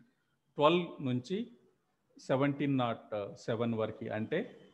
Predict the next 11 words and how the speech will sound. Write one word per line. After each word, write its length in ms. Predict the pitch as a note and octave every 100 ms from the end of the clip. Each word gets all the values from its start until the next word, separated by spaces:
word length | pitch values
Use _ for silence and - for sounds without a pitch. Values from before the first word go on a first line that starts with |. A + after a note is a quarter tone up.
| -
ఆ, 180 | G#2+ G#2+
exactly 760 | G#2 G#2+ A2 A#2 E3 F#3 F3 C3+
thousand 420 | B2 B2 D3 D3
years 560 | C3 A#2 A2+ - - -
ఏదైతే 280 | A2 A2 G#2
ఉందో 180 | A2 G3
thousand 400 | A#2+ A#2 B2 B2
years 460 | A#2 A#2 A2+ - G2 - _ _ _
ఉన్నటువంటి 560 | A#2 C3 D3 D3 C#3 B2+
ఆ 40 |
కాలాన్ని 600 | A2 - A2 C3+ C3+ A#2